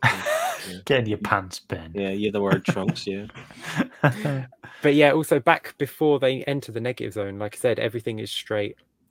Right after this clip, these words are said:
Speaker 3: everything is blocked, no angles. They,
Speaker 2: Mm.
Speaker 3: they
Speaker 1: Yeah.
Speaker 3: kept everything straight to show, you know, the two different worlds. And the color scheme, as bright as it is,
Speaker 1: Yeah.
Speaker 3: it's not Neo.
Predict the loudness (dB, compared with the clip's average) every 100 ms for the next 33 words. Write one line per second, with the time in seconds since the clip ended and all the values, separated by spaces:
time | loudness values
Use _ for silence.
0 | -8 -8 -6 -6 -6 -6 -4 -2 -4 -14
1 | -20 _ _ _ _ -20 _ _ -4 -2
2 | -2 -4 -4 -4 -6 -6 -14 -12 -2 -2
3 | 0 0 -2 -4 -6 -8 -8 -10 -10 -10
4 | -2 0 2 -2 _ -8 -6 0 2 2
5 | -2 -8 _ -8 -8 -8 -8 -6 -6 -6
6 | -2 -2 -2 -8 -20 _ _ _ _ -4
7 | -4 2 4 4 0 -4 -4 -6 -8 2
8 | 6 6 4 -2 -2 -4 -6 -14 -20 _
9 | _ _ _ -8 -6 -6 -4 -2 -2 -2